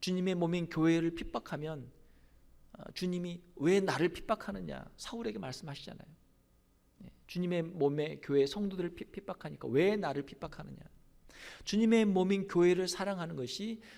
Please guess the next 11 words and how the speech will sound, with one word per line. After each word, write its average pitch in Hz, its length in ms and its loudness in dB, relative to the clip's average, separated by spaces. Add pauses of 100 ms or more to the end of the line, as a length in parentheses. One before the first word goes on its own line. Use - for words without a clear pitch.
(100)
주님을 147 440 -2
사랑하는 170 520 -6
길인 139 220 -4
줄 156 120 -4
믿습니다. 117 640 -2 (840)
예, 135 100 -6
교회를 214 480 6
뜨겁게 269 480 0
사랑했던 208 560 -6
그 190 160 0
자리, 156 400 0